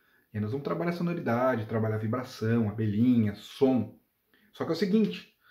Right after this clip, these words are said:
os quinze minutos vão te salvar uma vida. Pra não acontecer que nem meia dúzia de alunos que me procuram agora, depois de vinte anos tocando trompete, com quarenta e cinco anos, cinquenta anos, "Professor, meu som tá muito tremido.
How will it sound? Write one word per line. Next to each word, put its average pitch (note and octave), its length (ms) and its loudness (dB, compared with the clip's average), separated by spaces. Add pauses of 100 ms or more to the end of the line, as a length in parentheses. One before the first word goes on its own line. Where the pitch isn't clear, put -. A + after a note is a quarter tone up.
(160)
os B2+ 140 -10
quinze G#3 360 4
minutos E3+ 340 0
vão D3 100 -6
te - 80 -18
salvar C3+ 280 4
uma F3+ 140 0
vida. B2 480 0 (380)
Pra C#3 120 4
não D3+ 80 4
acontecer D#3 400 -2
que C#3 80 0
nem C3+ 100 4
meia D#3 160 2
dúzia B2+ 260 0
de A#2+ 80 4
alunos B2 240 2
que C3 100 -8
me B2+ 100 2
procuram A#2 420 -2
agora, A2+ 500 4 (160)
depois C3+ 220 0
de A#2+ 80 -2
vinte F3+ 260 0
anos D#3 140 0
tocando B2+ 280 -2
trompete, C3 400 -4
com A#2 80 -10
quarenta A#2 280 -2
e A#2+ 60 -4
cinco A2+ 300 -2
anos, C#3 340 0 (840)
cinquenta A#2+ 520 0
anos, A#2 440 -2 (1300)
"Professor, E3+ 480 4
meu D3 160 6
som D3 220 -2
tá D#3+ 160 0
muito D#3+ 260 -2
tremido. D#3+ 640 -2